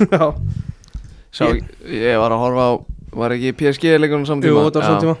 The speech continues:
Speaker 2: Já. Ég, því miður sá þetta ekki, það
Speaker 1: Nei,
Speaker 2: sem,
Speaker 1: ég
Speaker 2: mann,
Speaker 1: sá
Speaker 2: mann, það gerði bara ráð fyrir sitt í rústir, sko, þannig.
Speaker 1: Nei, mitt. Maður sá highlightin, sko.
Speaker 2: Já.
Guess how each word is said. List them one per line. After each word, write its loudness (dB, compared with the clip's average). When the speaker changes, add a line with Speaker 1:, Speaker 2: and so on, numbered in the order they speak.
Speaker 2:
Já. -6
Ég, -8
því -10
miður -4
sá -6
þetta -2
ekki, -6
það -4
Speaker 1:
Nei, -8
Speaker 2:
sem, -12
Speaker 1:
ég -10
Speaker 2:
mann, -2
Speaker 1:
sá 2
Speaker 2:
mann, 2
það 0
gerði 0
bara 0
ráð 2
fyrir 0
sitt -6
í 0
rústir, -6
sko, -8
þannig. -6
Speaker 1:
Nei, -4
mitt. -8
Maður -8
sá 4
highlightin, 0
sko. -12
Speaker 2:
Já. -8